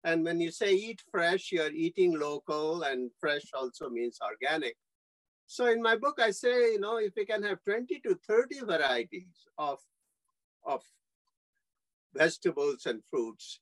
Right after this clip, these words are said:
in a week, that is good, okay? And similarly, you can have different kind of rice, you can have different kind of lentils.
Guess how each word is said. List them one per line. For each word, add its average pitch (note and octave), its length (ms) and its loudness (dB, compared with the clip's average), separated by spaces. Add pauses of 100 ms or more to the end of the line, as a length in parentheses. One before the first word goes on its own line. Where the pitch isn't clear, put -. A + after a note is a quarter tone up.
in F3+ 140 10
a D3+ 100 4
week, E3+ 340 6 (800)
that D3 280 4
is C3 240 0
good, A2+ 260 0 (260)
okay? - 320 -12 (540)
And G3+ 200 4
similarly, G#3 680 6
you F3+ 100 8
can D#3 180 -4
have C#3+ 320 -4
different D#3+ 320 -4
kind C3 200 -2
of A2 160 -6
rice, F3+ 560 2
you C3+ 100 -12
can A#2 220 -8
have A2+ 220 -8
different A#2+ 320 -14
kind G#2+ 200 -6
of G#2+ 140 -14
lentils. F#3+ 720 -2